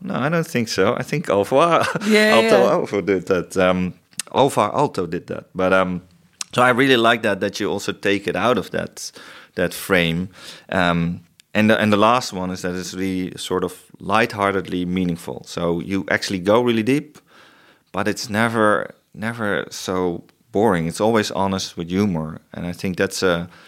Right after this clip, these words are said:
Speaker 1: really beautiful way of telling stories. I think anyone can learn from that. Not, you don't have to make podcasts listening to this podcast, but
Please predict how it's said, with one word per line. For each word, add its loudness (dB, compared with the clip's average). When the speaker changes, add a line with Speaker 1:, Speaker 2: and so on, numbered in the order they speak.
Speaker 1:
really 4
beautiful 4
way 4
of -4
telling 0
stories. 2
I 4
think 0
anyone 2
can 0
learn 6
from -2
that. 4
Not, 2
you 2
don't 4
have 0
to -12
make -2
podcasts -2
listening 0
to 2
this 2
podcast, -2
but 0